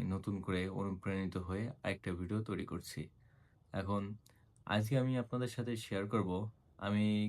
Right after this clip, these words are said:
কিভাবে Facebook-এ মনিটাইজেশন পেলাম। আসলে Facebook-এ মনিটাইজেশন পাওয়ার জন্য খুব বেশি কিন্তু হার্ড ওয়ার্ক করা লাগে না।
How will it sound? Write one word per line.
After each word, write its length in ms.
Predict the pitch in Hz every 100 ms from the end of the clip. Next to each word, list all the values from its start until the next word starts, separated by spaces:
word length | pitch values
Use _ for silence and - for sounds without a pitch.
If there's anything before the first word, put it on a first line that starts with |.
| 104
কিভাবে 560 | - 104 120 110 92 104
Facebook-এ 420 | 98 95 101 104
মনিটাইজেশন 680 | 95 98 98 95 90 - 90 90 -
পেলাম। 280 | 95 87 80 - - - - - - - - - -
আসলে 340 | 107 120 120 120 117 - - - -
Facebook-এ 420 | 123 123 131 139 127
মনিটাইজেশন 560 | 123 120 123 120 131 131 120
পাওয়ার 240 | 120 120 117
জন্য 400 | 123 117 104 120 - _ _ _ _ _ - -
খুব 200 | - 143 139
বেশি 240 | 147 143 156 147
কিন্তু 220 | 143 131 135 -
হার্ড 200 | 107 110
ওয়ার্ক 160 | 123 117
করা 200 | 120 110
লাগে 300 | 95 92 90
না। 60 | 87